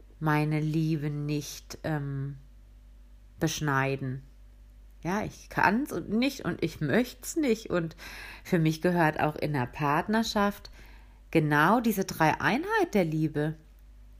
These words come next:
ähm, zusammen. Und ein bisschen ist es, sind's wie so diese Stufen, die die Beziehung auch durchgeht. Und meistens ist dann so nach der zweiten, nach Philia, wenn das irgendwie da ist und vielleicht der Eros irgendwie nicht mehr so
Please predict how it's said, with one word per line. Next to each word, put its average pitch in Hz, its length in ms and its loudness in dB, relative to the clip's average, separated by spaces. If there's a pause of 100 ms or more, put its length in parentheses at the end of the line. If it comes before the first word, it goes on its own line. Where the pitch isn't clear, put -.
(120)
ähm, 147 400 -4 (360)
zusammen. 180 720 0 (1800)
Und 156 140 0
ein 160 140 0
bisschen 170 320 2
ist - 220 -4
es, - 260 0
sind's 170 360 0
wie 165 180 0
so 175 160 0
diese 160 340 -2
Stufen, 240 680 0
die 190 160 0
die 170 160 0
Beziehung 247 640 2
auch 160 260 -2
durchgeht. 151 840 -2 (840)
Und 160 160 0
meistens 151 460 0
ist - 200 -2
dann 190 160 4
so 185 220 0
nach 175 260 2
der 165 220 2
zweiten, 160 640 0
nach 190 220 4
Philia, 254 720 2
wenn 196 180 2
das 190 220 0
irgendwie 247 560 0
da 208 320 6
ist 254 260 -2
und 196 160 -2
vielleicht 196 400 2
der 202 160 4
Eros 208 400 2
irgendwie 202 380 2
nicht 202 260 2
mehr 277 220 4
so 269 340 4